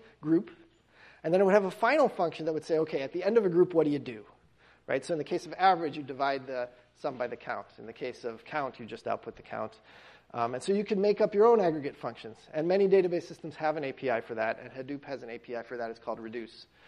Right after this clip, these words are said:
right? Uh, and so on. So it's pretty straightforward to think about extensible, uh,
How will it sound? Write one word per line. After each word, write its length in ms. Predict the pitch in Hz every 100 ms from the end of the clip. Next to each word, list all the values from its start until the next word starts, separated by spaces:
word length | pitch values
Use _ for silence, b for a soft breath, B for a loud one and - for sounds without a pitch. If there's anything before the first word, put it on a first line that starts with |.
| b b
right? 260 | - 110 117 b b b -
Uh, 360 | 110 101 98 -
and 80 | 110
so 160 | -
on. 100 | 101 - _ _ _
So 280 | - 104 110
it's 100 | -
pretty 200 | - 214
straightforward 560 | 175 190 165 - 156 151
to 60 |
think 260 | 139 202 185
about 420 | 165 151 143 - - -
extensible, 680 | 151 - 208 - 135 131 117
uh, 60 | -